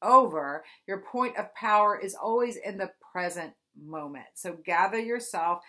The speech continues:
center yourself in the right now.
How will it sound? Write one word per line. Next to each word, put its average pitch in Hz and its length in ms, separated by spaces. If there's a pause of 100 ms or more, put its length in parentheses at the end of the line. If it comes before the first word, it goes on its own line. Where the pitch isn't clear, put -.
(260)
center 233 400
yourself 165 640 (380)
in 190 360
the 175 120
right 160 520
now. 139 320